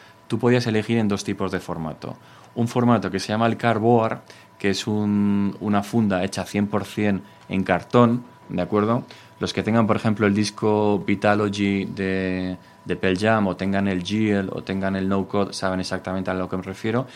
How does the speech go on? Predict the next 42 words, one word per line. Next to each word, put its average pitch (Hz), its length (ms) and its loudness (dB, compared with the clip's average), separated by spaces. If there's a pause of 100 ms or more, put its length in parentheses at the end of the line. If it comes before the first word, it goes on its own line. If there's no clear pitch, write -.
(300)
Y 110 80 0
luego 107 200 4
está 135 420 2
la 95 140 2
versión 104 340 -2
por 117 180 -2
defecto 113 400 -4
que 101 60 -6
se 101 140 -6
llama 107 160 0
el 95 80 -2
Jewel 113 380 0
Case, 120 380 -2 (360)
que 92 100 -6
son 107 160 -2
estas 117 240 -2
fundas 110 320 2
de 104 80 0
plástico, 120 640 -4 (580)
¿eh? 135 220 -2
que 190 140 -2
son 101 240 0
frágiles, 117 540 2
que 95 80 -8
se - 120 -8
rompen, 110 380 -2
que 98 80 -4
son 92 160 -6
intercambiables 101 720 -2
y 95 60 -10
cada - 240 -4
vez 95 100 -4
que 104 80 -6
se 107 100 -6
nos 101 140 -2
rompían 101 460 -2 (280)
íbamos 101 340 0
al 95 100 -2
chino, 107 320 -2
comprábamos 98 640 -2
diez, 98 480 0
eh, 95 340 -4